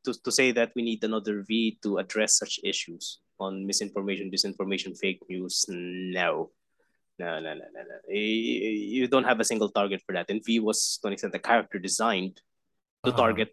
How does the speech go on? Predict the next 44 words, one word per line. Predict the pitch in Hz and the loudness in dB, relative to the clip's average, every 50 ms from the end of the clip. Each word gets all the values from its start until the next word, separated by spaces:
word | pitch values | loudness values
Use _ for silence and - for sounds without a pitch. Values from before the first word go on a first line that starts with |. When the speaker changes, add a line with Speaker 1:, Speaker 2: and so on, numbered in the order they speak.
| _ - - | _ -8 -2
Speaker 1:
a | 107 - | 0 0
single | 120 107 104 107 107 104 | 2 2 2 2 2 2
body. | 98 120 117 120 127 - - 80 - _ _ _ _ _ _ - | 6 6 8 8 8 6 2 -10 -10 _ _ _ _ _ _ 2
Wait, | - 156 175 | 4 6 6
again, | 143 143 139 127 117 123 120 | 6 6 6 6 4 6 6
going | 117 120 104 | 4 6 6
Speaker 2:
Uh-huh. | 123 | 4
Speaker 1:
back | 123 - | 4 4
to | - 117 | 2 -2
the | 117 | -2
body, | 113 127 151 165 165 120 107 104 | 2 4 4 4 4 2 0 -4
and | 104 107 | -4 -4
this, | 110 - 135 | -4 -2 0
I | 127 117 | -2 -2
think, | - 131 123 - | -2 -2 -4 0
was | - 117 - - - - - - - - - - - - - | 0 0 2 2 2 2 0 -2 -2 -2 -4 -6 -6 -2 4
clear | 143 131 131 123 123 | 6 8 8 8 6
in | 120 117 110 | 4 2 0
the | 110 | -2
graphic | 110 - 123 117 110 - - | 0 2 4 2 2 2 -2
novel, | 117 117 110 101 104 98 | -2 -2 -2 -2 -2 -4
which | 95 104 - - - | -4 -6 -6 0 0
was, | 185 - - | 0 2 4
to | 196 | 2
an | 175 | 2
extent, | 156 - - 147 147 - _ - | 2 2 0 0 0 -2 _ -2
not | 147 135 135 - _ _ _ _ _ _ _ _ _ _ | 0 0 0 0 _ _ _ _ _ _ _ _ _ _
present | - 135 127 - - 123 - | 4 4 4 4 4 -2 -2
in | 120 | 0
the | 113 110 | -2 0
movie. | 98 107 117 113 92 87 - - _ - - - - - - - | 2 2 2 2 2 0 -2 -4 _ -20 -20 -20 -20 -20 -18 -8
Speaker 2:
Right. | - 127 123 117 123 | -4 -2 0 4 6
Speaker 1:
Uh, | 131 127 127 127 127 127 127 127 123 | 6 8 8 8 8 8 8 6 6
the | 123 139 | 4 0
fascist | - - 185 190 185 - 202 - - | 4 6 6 6 6 4 2 2 2
regime | 147 131 117 107 135 143 139 127 123 120 117 120 _ _ _ _ _ _ _ - | 0 0 2 4 6 8 8 6 4 0 -4 -8 _ _ _ _ _ _ _ 4
<clears throat> | 202 202 160 - | 4 4 4 2
under | - 131 127 120 123 123 | -2 -4 0 2 4 4
Adam | 110 123 120 123 117 110 | 4 4 2 2 0 0
Susan | - 131 120 113 - 117 113 117 | 0 0 0 0 0 0 0 0
was | 120 - - | -2 -2 0
portrayed | - 147 - - - 143 135 131 127 - - | 0 0 2 4 6 8 8 8 8 4 -2
as | - - | -6 -2
a | - | 0